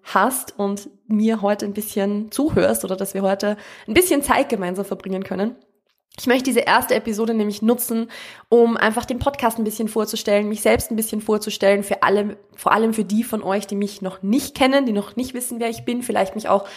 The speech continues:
über diesen Podcast gefunden haben. First of all, schön, dass ihr da seid. <laughs> Und ich möchte euch auch einfach so ein bisschen erzählen, worum es in diesem Podcast gehen wird, was so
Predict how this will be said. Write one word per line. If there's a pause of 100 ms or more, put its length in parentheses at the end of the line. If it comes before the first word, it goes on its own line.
(340)
über
diesen
Podcast
gefunden
haben. (380)
First
of
all,
schön,
dass
ihr
da
seid. (380)
<laughs>
Und
ich
möchte
euch
auch
einfach
so
ein
bisschen
erzählen,
worum
es
in
diesem
Podcast
gehen
wird,
was
so